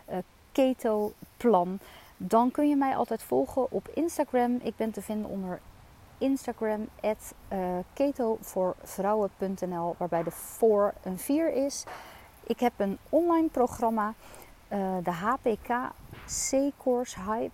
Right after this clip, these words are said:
Protein Keto Carnivore. Eh, je kunt daar zeker nog instromen en, ehm, ja, daar ga je echt alle, eh, basistips en tools leren om van jouw lichaam een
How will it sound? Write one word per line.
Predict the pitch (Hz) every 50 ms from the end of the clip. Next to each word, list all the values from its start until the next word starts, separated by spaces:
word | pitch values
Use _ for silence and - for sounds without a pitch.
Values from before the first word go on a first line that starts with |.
| -
Protein | - - 247 233 233 240 233 - 214 202 196 196 202 - -
Keto | - - 240 254 - - 214 -
Carnivore. | 208 196 196 190 190 - - - 170 170 170 175 - - - - - - -
Eh, | - 196 185
je | 190 202 -
kunt | - 302 311 320 302
daar | 294 269 262 262 262 226
zeker | - - - 233 240 320 339 - 311 285
nog | 277 254
instromen | - 190 226 233 226 - - - 202 190 185 185 180 180 175 175 - - -
en, | - 180 175 170 170 175 175 175 170 - - - - - - - - - -
ehm, | - 180 175 165 165 160 165 170 175
ja, | - 135 139
daar | 151 190 196 208
ga | - - 220
je | 214 208 185
echt | - 180 - - - -
alle, | - 214 226 233 214 202 190 190 185 180 - - - - - - - -
eh, | - 180 175 170 170 156 -
basistips | - 190 202 254 285 277 - 247 220 - - - - - - - 285 294 - - - -
en | - 190 196 185 - - -
tools | - 285 285 285 277 - -
leren | 233 226 226 226 220 214 208 - -
om | - 196 208 190 196 202 202 -
van | - - 196 196
jouw | 196 190 185
lichaam | 185 180 190 202 - - 185 175 180
een | 175 -